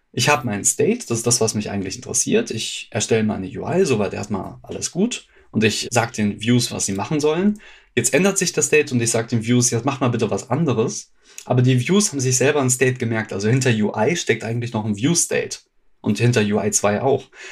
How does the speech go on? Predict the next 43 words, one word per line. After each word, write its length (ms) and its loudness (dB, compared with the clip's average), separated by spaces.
Und 160 0
dieser 220 4
State 420 2
ändert 400 -2
sich 300 -2
über 180 2
die 180 2
Zeit. 520 -4
Das 100 0
heißt, 160 -2
wir 80 4
haben 280 0
U 120 -2
I, 380 -2
U 140 2
I 160 2
eins, 500 0
U 60 -8
I 100 -6
zwei, 380 0
U 80 2
I 60 -6
drei 380 0
und 100 -2
wir 100 0
haben 280 0
plötzlich 340 0
einen 80 2
Fehler 260 2
eingebaut 460 0
irgendwo 380 0
und 200 -2
dieser 220 -2
Fehler 260 -2
schleicht 300 -4
sich 160 0
jetzt 180 0
immer 240 -4
weiter 260 0
durch 200 -2
die 120 -8
Zeit 320 0
durch. 320 -2